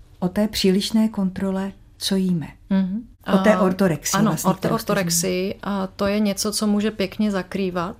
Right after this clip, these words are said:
Speaker 2: určitou posedlost jídlem. Je to záminka možná někdy i, stejně tak jako sport. Ale důležitý je, jestli ten člověk má nadhled a uvědomuje si, že to může takto být.
Speaker 1: Myslím si, že to také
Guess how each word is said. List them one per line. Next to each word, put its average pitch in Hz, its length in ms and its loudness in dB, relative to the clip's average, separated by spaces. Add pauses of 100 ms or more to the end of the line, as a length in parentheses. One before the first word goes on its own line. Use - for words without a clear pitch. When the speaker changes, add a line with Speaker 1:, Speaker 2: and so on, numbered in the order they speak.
(180)
Speaker 2:
určitou 202 400 -4
posedlost 185 680 -4
jídlem. 185 540 -4 (380)
Je 208 80 -2
to 208 120 0
záminka 175 580 -2
možná 170 400 -4
někdy 175 320 -6
i, 180 320 -6
stejně 185 240 -4
tak 190 120 -4
jako 202 200 -4
sport. 190 360 -4 (640)
Ale 185 560 2
důležitý 214 420 2
je, 226 60 4
jestli 208 180 0
ten 220 180 4
člověk 196 320 -2
má 190 180 2
nadhled 175 540 -2 (500)
a - 120 0
uvědomuje 190 640 0
si, - 280 0 (840)
že 190 140 2
to 214 320 2 (320)
může 202 200 6
takto 196 280 2
být. - 280 -4 (680)
Speaker 1:
Myslím 202 240 -2
si, 202 100 -2
že 202 100 0
to 190 80 -2
také 196 440 0